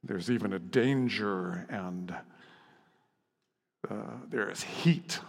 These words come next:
there. And so on this, uh, triumphal entry Sunday, I'm asking,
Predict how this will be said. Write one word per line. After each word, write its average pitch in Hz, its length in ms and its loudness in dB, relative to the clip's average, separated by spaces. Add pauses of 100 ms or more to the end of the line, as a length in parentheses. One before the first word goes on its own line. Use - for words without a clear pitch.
(200)
there. 95 500 -6 (1700)
And 180 120 12
so 185 200 12
on 208 360 12
this, 180 260 12
uh, 170 280 12
triumphal 175 880 10
entry 156 680 8 (760)
Sunday, 147 840 12
I'm 170 280 10
asking, 160 880 6